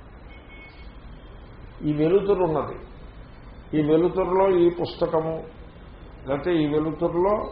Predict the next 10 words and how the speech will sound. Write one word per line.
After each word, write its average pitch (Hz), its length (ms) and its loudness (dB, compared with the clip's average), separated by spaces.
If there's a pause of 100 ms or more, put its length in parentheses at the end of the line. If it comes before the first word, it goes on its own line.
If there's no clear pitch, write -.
(680)
ఒకడు 139 220 2
నిలబడి 143 500 0
ఉన్నాడు, 117 340 -6 (800)
ఇంకొక 160 360 2
వస్తువుని 156 920 0 (200)
వాడు 139 140 2
చూస్తున్నాడు. 123 920 -6
వీడు 147 320 -4
చూచేవాడు, 170 760 4
వాడు 139 200 2